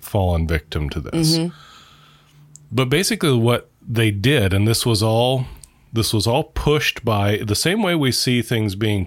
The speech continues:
Speaker 1: pushed by large nonprofits today,
Speaker 2: Mm-hmm.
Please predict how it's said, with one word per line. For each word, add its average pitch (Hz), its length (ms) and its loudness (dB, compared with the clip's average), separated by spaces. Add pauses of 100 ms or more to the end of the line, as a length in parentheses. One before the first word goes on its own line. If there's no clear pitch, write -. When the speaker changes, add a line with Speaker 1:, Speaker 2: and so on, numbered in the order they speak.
Speaker 1:
pushed - 380 -2
by 95 180 -2
large 92 540 -2
nonprofits 98 1000 -2 (840)
today, 95 580 0
Speaker 2:
Mm-hmm. 165 340 0